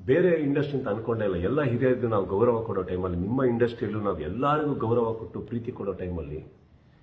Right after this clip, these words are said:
ನೀವು ನಮ್ಮ ಒಬ್ಬರ ಹಿರಿಯ ಕಲಾವಿದರಿಗೆ ಈ ತರ ಅವಮಾನವಾಗಿ ಮಾತಾಡೋದು, ನನ್ನ ಪ್ರಕಾರ ನಿಮ್ಮ ಇಂಡಸ್ಟ್ರಿಯಲ್ಲೇ ಯಾರು ಇದನ್ನ ಒಪ್ಪಲ್ಲ. ಅವನ್ ಮಾತ್ ಮಾತಲ್ಲಿ ನೀವು ಇನ್ನೊಂದು ಹೇಳಿದ್ರಿ, "ಅವ್ರನ್ನ ಹಂಗ್ ಇಟ್ಕೊಂಡಿದ್ವಿ, ಹಂಗ್ ಅಂದ್ಬಿಟ್ವಿ, ಇದು ಬೆಂಗಳೂರಲ್ಲ,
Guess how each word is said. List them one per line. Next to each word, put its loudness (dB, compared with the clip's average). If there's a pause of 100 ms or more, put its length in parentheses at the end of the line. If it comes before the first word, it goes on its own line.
(220)
ನೀವು -4
ನಮ್ಮ -2
ಒಬ್ಬರ -4
ಹಿರಿಯ -2
ಕಲಾವಿದರಿಗೆ -2
ಈ -4
ತರ -6
ಅವಮಾನವಾಗಿ 0
ಮಾತಾಡೋದು, -8 (800)
ನನ್ನ -2
ಪ್ರಕಾರ -4
ನಿಮ್ಮ 4
ಇಂಡಸ್ಟ್ರಿಯಲ್ಲೇ 4
ಯಾರು 0
ಇದನ್ನ -4
ಒಪ್ಪಲ್ಲ. -10 (840)
ಅವನ್ 0
ಮಾತ್ 4
ಮಾತಲ್ಲಿ 2
ನೀವು 2
ಇನ್ನೊಂದು 4
ಹೇಳಿದ್ರಿ, 2
"ಅವ್ರನ್ನ 2
ಹಂಗ್ 0
ಇಟ್ಕೊಂಡಿದ್ವಿ, -2 (360)
ಹಂಗ್ 0
ಅಂದ್ಬಿಟ್ವಿ, -2
ಇದು -4
ಬೆಂಗಳೂರಲ್ಲ, 4